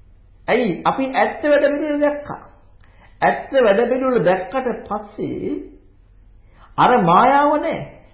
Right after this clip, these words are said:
අර මවන දේ නෑ. අර බොරුව පේන්නේ නෑ.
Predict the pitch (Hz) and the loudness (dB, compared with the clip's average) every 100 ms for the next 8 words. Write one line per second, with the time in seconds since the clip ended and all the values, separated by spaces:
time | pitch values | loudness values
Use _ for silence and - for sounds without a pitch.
0 | - - _ _ - - _ _ - - | -20 -20 _ _ -20 -20 _ _ -20 -20
1 | - - 175 190 180 180 262 262 285 277 | -12 -2 2 4 4 4 4 2 0 0
2 | 240 135 - - _ 165 202 165 208 262 | -2 -6 -12 -20 _ 2 4 4 4 4
3 | 311 320 - 214 247 262 247 233 | 0 -2 -4 0 0 -2 -4 -6